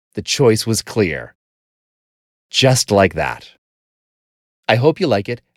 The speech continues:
Every week, find a link to Friday's song in the show notes, in your podcast app, and online at the website happy friday dot f m.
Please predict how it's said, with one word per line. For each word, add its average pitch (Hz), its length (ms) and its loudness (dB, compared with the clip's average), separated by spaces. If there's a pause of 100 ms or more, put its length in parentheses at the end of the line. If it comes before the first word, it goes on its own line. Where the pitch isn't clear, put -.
Every 175 220 0
week, 170 260 -8
find 139 240 -4
a 110 60 0
link 131 420 -8
to 104 100 -16
Friday's 127 480 -2
song 117 320 -4
in 95 80 -6
the 85 80 -10
show 147 320 -6
notes, 165 340 -8 (100)
in 127 140 -4
your 160 100 -2
podcast 95 560 -6
app, 87 240 -4 (160)
and 104 180 -6
online 165 500 -4
at - 160 -10
the 98 80 -4
website 107 500 -4 (280)
happy 131 280 -4
friday 107 380 0
dot 87 280 -2
f 90 200 -8
m. 62 280 -10